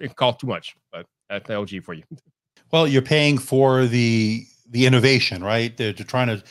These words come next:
Speaker 2: trying something new. And by the way, I'll give credit to L G for trying something new. Not every O E M can get away with it.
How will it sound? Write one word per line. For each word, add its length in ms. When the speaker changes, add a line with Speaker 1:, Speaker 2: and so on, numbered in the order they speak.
Speaker 2:
trying 200
something 400
new. 200
And 260
by 140
the 60
way, 100
I'll 100
give 240
credit 320
to 100
L 140
G 300
for 100
trying 360
something 400
new. 120
Not 220
every 300
O 180
E 80
M 260
can 140
get 120
away 220
with 160
it. 180